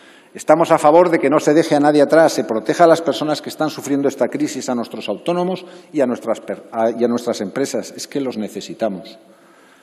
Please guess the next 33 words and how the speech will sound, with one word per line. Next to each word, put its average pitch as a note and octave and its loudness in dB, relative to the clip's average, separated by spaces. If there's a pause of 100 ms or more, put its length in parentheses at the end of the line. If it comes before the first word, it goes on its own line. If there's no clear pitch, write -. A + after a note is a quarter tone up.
(140)
Pero A2+ -4
ese D#3+ 0
crecimiento D#3 2
del D3+ 4
gasto D#3+ 2
ni D3+ 2
siquiera D#3+ 2
está D#3+ 2
cumpliendo C#3 -2
ese C3 -2
objetivo. A#2+ -2 (520)
Hay D#3 -2
muchas - -2
personas B2+ -6
sin F3+ 0
ingresos D3+ 0
y E3 -4
sin D#3+ -2
cobertura. B2 0 (440)
Pregunten C#3 0
a B2+ 2
Cáritas D3+ 4
o B2+ 4
a A#2+ 2
los A2+ -2
bancos D3 0
de D#3 4
alimentos. C3 -2 (160)
Hablamos C#3 -2
de D3 -2
millones C3+ 0
de B2+ 0
personas. A2+ -8